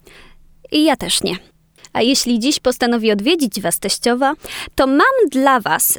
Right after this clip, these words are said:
drodzy słuchacze i słuchaczki, kilka złotych rad na przebrnięcie przez niewygodne konwersacje. Po pierwsze, zróbcie jej herbatę. Nieważne jaką. Jeśli was nie lubi, to i tak herbata będzie jej smakowała jak woda po wypłukaniu mopa.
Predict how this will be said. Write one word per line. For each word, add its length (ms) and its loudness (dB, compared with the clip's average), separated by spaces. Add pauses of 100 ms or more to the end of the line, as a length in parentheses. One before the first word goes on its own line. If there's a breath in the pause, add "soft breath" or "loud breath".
drodzy 500 2
słuchacze 560 0
i 100 -2
słuchaczki, 680 -2 (280 loud breath)
kilka 420 2
złotych 480 0
rad 240 0
na 220 2
przebrnięcie 1080 2
przez 380 -2
niewygodne 760 2
konwersacje. 840 0 (640 loud breath)
Po 120 0
pierwsze, 400 0 (280)
zróbcie 480 0
jej 280 2
herbatę. 520 2 (580)
Nieważne 360 4
jaką. 360 -2 (360 loud breath)
Jeśli 320 2
was 280 2
nie 180 4
lubi, 300 2
to 120 -2
i 120 0
tak 180 -4
herbata 460 2
będzie 260 2
jej 160 0
smakowała 540 2
jak 220 2
woda 340 2
po 140 -2
wypłukaniu 600 0
mopa. 360 2